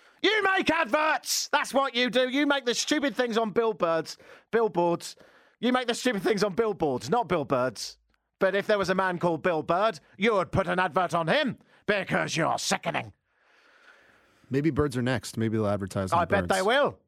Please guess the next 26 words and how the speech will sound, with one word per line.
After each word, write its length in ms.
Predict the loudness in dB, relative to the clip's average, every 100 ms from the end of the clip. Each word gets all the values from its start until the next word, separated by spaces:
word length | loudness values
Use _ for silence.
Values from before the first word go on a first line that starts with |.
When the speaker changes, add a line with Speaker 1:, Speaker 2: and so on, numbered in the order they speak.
| _
Speaker 1:
They'll 300 | 0 2 0
be 220 | 0 -2
dragging 420 | 0 -2 0 -2
little 260 | -2 -2 -2
things 460 | -2 0 -2 -6 -4
like 280 | -4 -4 -4
planes 320 | -2 -2 -4
in 80 | -6
the 60 |
sky 320 | -4 0 0
do. 240 | 0 -2 -2 _ _ _
They'll 320 | 0 2 0
have 240 | 0 -2 -2
little 220 | -4 -2
adverts 400 | -2 0 -2 -2
on 80 | -2
their 120 | -2
little 220 | -2 -4
birdie 300 | -2 0 2
legs. 420 | 2 0 -4 -14 -18 _ _
They'll 120 | -2 0
probably 280 | 0 -2 -2
program 520 | -2 -2 0 0 0
to 100 | -2
sing, 360 | -2 0 0 -4 -10 _ _ _ _ _ _ _
eat 240 | -2 -2